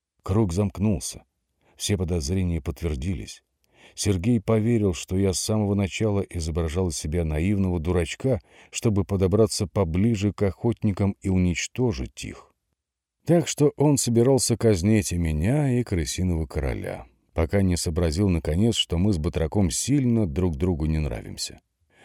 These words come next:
На фоне этого нового знания у Сергея произошла смена приоритетов.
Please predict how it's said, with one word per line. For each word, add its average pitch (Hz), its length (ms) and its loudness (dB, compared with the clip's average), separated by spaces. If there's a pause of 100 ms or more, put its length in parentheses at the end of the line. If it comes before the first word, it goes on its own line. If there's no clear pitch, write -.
На 98 140 2
фоне 160 380 4
этого 131 420 2
нового 113 480 4
знания 110 460 2
у 82 100 2
Сергея 98 460 0
произошла 90 600 0
смена 95 380 0
приоритетов. 90 720 -2